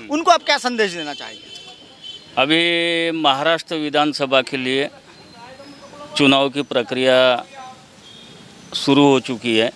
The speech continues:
Speaker 2: इसमें जिन युवाओं का जो अठारह साल पूरे हो चुके हैं, उनका मतदान,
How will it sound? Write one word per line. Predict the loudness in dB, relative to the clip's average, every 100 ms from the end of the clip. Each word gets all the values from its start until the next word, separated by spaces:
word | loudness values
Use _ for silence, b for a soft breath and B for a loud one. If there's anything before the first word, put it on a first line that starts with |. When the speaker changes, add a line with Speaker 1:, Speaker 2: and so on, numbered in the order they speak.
| -10 -20 -20 -20 -20 -20 -14 -12 -12 -4
Speaker 2:
इसमें | -2 0 2 2 0 -6 -8 -8 -10 -14 -20 -20 -16 -10 -8 -6 -4 -4 -6 -16 -16 -14 -12 -12 -14 -12
जिन | -4 -2 0 2 2 2 0 -2
युवाओं | -6 0 0 0
का | 0 2 2 4 0 -4 -8
जो | 0
अठारह | 0 0 2 2
साल | 4 0 0
पूरे | -2 2
हो | 2 2
चुके | -2 0 4
हैं, | 4
उनका | 2 0 4 4 4 2 -6 -20 -20 -20 -20 -20 -10 0
मतदान, | 2 2 2 2 2 -2